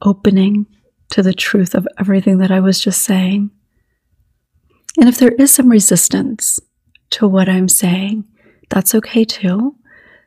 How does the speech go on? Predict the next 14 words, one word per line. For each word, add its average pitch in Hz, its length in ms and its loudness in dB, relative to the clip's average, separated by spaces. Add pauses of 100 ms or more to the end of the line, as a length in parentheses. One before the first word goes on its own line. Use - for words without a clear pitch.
(160)
because 202 280 2
that's - 280 -2
just - 240 -2
another 190 400 0
way 185 200 -2
to - 180 -4
experience 190 840 -2
it. 196 220 -6 (560)
It's 190 380 0 (480)
those 185 260 2
beliefs 202 1040 -2 (720)
letting 190 300 2
you 196 180 2
know 190 680 0